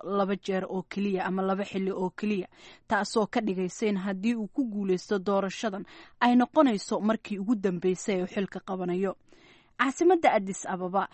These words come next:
mid ka mid ah shaqaalaha dhismaha oo lagu magacaabo Tekenya Wasa oo ah soddon jir, ayaa waxa ay shaqadeedu tahay dhismaha,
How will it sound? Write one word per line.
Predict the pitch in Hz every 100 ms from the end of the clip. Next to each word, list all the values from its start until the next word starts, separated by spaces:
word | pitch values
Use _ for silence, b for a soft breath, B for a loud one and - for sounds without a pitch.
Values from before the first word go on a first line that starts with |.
| b b
mid | 208 226 -
ka | 214
mid | 190
ah | 196
shaqaalaha | - - 196 202 220 170
dhismaha | 190 - 220 202
oo | 196 202
lagu | 196 220
magacaabo | 202 185 185 185 180 185
Tekenya | - 190 - 226 208
Wasa | 190 214 226 - - B B -
oo | 208
ah | 220
soddon | - 190 185 185
jir, | 220 208 b b -
ayaa | 240 254 240
waxa | 311 - 240
ay | 202
shaqadeedu | - - 247 220 196 180
tahay | - 185 202 -
dhismaha, | 202 220 247 196